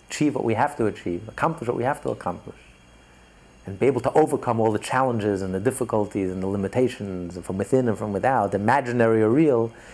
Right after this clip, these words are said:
is only when you approach life with a sense of joy. Joie de vivre, right? With a sense of a, a joyful approach to life. When you feel good and you're joyful and you're excited and you're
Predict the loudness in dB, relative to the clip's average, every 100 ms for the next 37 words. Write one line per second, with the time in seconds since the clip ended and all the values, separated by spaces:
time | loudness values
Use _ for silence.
0 | -18 0 2 4 4 4 4 4 4 4
1 | 6 4 0 -8 -8 -2 2 2 0 2
2 | 2 2 -2 -2 0 0 0 -4 -4 -2
3 | -4 -4 -20 -20 -20 -20 -20 -20 -4 2
4 | 4 4 2 4 2 2 -4 -4 -2 -4
5 | -4 -2 0 0 0 0 -2 -10 -20 -20
6 | -20 -20 -20 -20 -20 -16 -10 -10 -10 -6
7 | -4 4 4 4 2 0 0 2 2 2
8 | -2 -2 -2 -4 -14 -20 -14 -8 -6 -2
9 | 0 2 4 4 4 0 -2 -4 -6 0
10 | 2 2 0 0 2 0 -4 -4 -2 2
11 | 2 0 -2 -2 -6 -8 -8